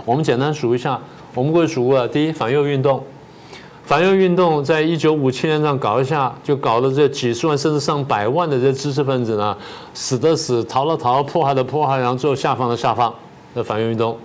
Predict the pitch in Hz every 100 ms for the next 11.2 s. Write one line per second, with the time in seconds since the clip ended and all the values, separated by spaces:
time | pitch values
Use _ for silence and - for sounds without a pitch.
0 | - - - - - - 147 175 208 190
1 | 185 180 196 202 139 135 151 139 135 120
2 | 101 98 - 127 147 160 156 131 113 110
3 | 110 131 160 135 101 85 90 - 117 120
4 | 135 139 - - 127 175 202 147 135 127
5 | 127 98 98 127 135 135 - - - 135
6 | 123 139 175 135 110 143 135 113 135 123
7 | 127 113 - - - 160 160 160 202 175
8 | 123 135 135 117 165 156 156 107 127 143
9 | 139 131 117 131 110 - - - 196 156
10 | 156 143 156 151 131 120 131 143 147 135
11 | 98